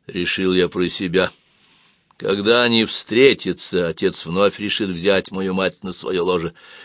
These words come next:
Кожа у нее до сих пор девичья, когда она здорова и не переутомилась, а на голове нет ни единого седого волоса. Именно этого мне и хотелось так давно, —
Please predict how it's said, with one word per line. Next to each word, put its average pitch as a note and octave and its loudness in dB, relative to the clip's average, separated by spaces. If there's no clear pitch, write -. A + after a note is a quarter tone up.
Кожа - -2
у G2 2
нее F2+ 2
до F2 2
сих - -4
пор E2+ 0
девичья, G2+ 2
когда - -12
она F2 -2
здорова F#2 4
и F#2+ 0
не F#2 -2
переутомилась, F#2 -2
а - -10
на - -6
голове F2+ 2
нет F#2 -2
ни F#2+ -4
единого F#2 -2
седого F2 -2
волоса. F#2+ 0
Именно G#2 0
этого F2 -4
мне D#2+ -6
и F2+ -6
хотелось E2+ -6
так E2+ -6
давно, — E2+ -6